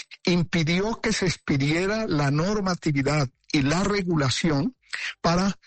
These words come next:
eh, homologar, eh, las, los contratos de importación a los estándares internacionales. Y esto ha impedido que se hagan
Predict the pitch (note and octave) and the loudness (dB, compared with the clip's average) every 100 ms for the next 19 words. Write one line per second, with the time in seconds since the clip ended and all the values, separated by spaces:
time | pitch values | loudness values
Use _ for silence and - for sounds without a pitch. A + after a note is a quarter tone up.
0 | _ - C#3+ B2+ - - _ _ _ - | _ -2 0 0 -4 -14 _ _ _ -4
1 | E3+ E3 E3 D#3 D#3 F#3+ E3 - - - | 0 2 0 0 0 0 0 0 -4 -14
2 | _ _ - - _ D3+ D3 D3 C#3+ C#3+ | _ _ -12 -12 _ 0 2 0 -2 -6
3 | _ D3 D3 C#3+ C#3 C3 - - - D3+ | _ 0 2 2 0 0 -6 -6 0 0
4 | - - D3+ C#3 G3+ F#3+ C#3+ - F2 - | 0 0 -2 0 -2 -2 -2 -2 -2 -4
5 | - _ A3 C3 D#3 C3+ C#3+ C3+ - B2+ | -12 _ -2 0 0 0 -2 -2 -2 -2
6 | - F3+ A3 B3+ - _ - - - - | 0 0 0 -2 -8 _ -14 -12 -10 -2
7 | D3+ D3 - D3 - F#3+ G#3 G#3 G3+ G3 | 0 0 0 -2 -2 -2 0 0 0 -2
8 | - - E3 D#3+ D#3 C#3 C#3+ - C3+ D3+ | -4 -2 -2 0 0 0 0 0 0 0
9 | F#3+ G2 - - - - - - - E3 | 0 -2 -4 -6 -10 -12 -10 -6 0 2
10 | F3+ - G#3+ G#3 - G#3+ G#3 F#3+ F#3 A3+ | 2 0 0 0 -2 -2 0 0 0 -2
11 | - - - E3+ - D3+ C3 B2+ - - | -6 -14 -2 0 0 0 0 -2 -6 -18
12 | - - C#3+ E3+ G#3+ | -14 -2 0 2 0